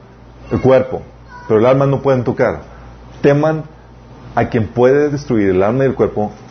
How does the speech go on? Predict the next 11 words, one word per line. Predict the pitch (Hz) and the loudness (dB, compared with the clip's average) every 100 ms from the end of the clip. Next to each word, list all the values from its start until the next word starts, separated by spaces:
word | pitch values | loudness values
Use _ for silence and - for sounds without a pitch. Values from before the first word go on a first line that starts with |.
| - | -8
en | 101 | -2
el | 98 | 0
infierno". | 95 - 104 87 - - - - - - - | 0 2 0 0 -8 -18 -20 -20 -20 -6 0
¿Y | |
sabes | 131 190 | 4 4
de | 196 | 4
quién | 185 165 | 2 0
estaba | 165 156 | 2 2
hablando? | 147 165 214 - - - - - 233 233 226 - - - - - - | 2 -2 -8 -16 -20 -20 -20 -20 -18 -16 -16 -16 -16 -16 -16 -16 -2
De | 143 | 0
Jesús. | 151 151 196 - - | 2 4 2 2 -6